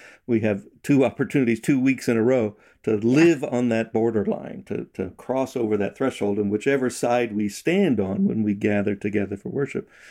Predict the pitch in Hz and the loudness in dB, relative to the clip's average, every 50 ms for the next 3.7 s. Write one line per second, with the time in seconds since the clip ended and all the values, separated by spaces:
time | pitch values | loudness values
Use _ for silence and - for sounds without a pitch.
0 | - - _ - 123 120 117 - 113 107 101 98 98 _ _ _ _ - 131 120 | -20 -20 _ -4 -4 -2 -2 0 0 0 0 0 -2 _ _ _ _ -2 -2 0
1 | - 127 113 113 117 135 151 151 - - - _ _ - - 120 110 110 104 107 | 2 2 2 4 4 4 2 2 0 -8 -20 _ _ -4 -2 -2 0 0 -2 0
2 | 120 113 - - - - 76 - - 101 101 - - - - 104 95 95 92 - | 0 -2 -4 -4 -10 -12 -10 -6 -2 -2 -2 -2 -4 -6 -6 -6 -4 -4 -6 -10
3 | - - 151 151 - - - - - - - - - | -6 -4 -4 -4 -4 -10 -14 -8 -6 -6 -6 -6 -8